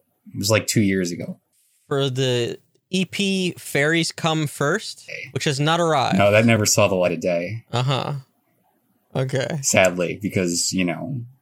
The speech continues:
Speaker 1: there's a lot of potential there.
Speaker 2: This song is about having to defeat Azalea Banks when she tried to destroy my life. She
Speaker 1: We're
Speaker 2: said
Speaker 1: not
Speaker 2: in the
Speaker 1: doing any
Speaker 2: festival's
Speaker 1: more,
Speaker 2: Discord.
Speaker 1: um, celebrity gossip.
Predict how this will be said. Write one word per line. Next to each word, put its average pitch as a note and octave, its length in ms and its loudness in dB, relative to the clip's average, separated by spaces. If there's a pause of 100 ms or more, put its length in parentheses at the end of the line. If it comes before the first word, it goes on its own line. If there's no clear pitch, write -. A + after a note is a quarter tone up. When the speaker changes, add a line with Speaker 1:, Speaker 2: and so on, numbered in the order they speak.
(580)
Speaker 1:
there's G2 160 -2
a G2 60 0
lot F#2 120 4
of E2 60 -6
potential F2 420 -2
there. F#2 340 -8 (920)
Speaker 2:
This D#3 140 -2
song F#3 240 0
is D#3+ 100 0
about D3+ 260 0
having D#3 320 2
to - 100 -8
defeat C#3+ 360 -2
Azalea D3 480 0
Banks C#3+ 400 -2
when C3 100 -2
she C3 140 -6
tried C#3 300 -2
to B2+ 60 -8
destroy C#3+ 340 -4
my C3+ 160 0
life. C#3 420 -2 (760)
She - 120 0
Speaker 1:
We're B2+ 80 8
Speaker 2:
said D3 60 8
Speaker 1:
not D#3 120 8
Speaker 2:
in C#3+ 60 6
the C3+ 40 2
Speaker 1:
doing C#3 220 8
any C3+ 200 8
Speaker 2:
festival's C#3 300 6
Speaker 1:
more, B2 300 4
Speaker 2:
Discord. - 100 -4
Speaker 1:
um, F#2+ 600 2
celebrity F#2+ 640 2
gossip. E2 500 -4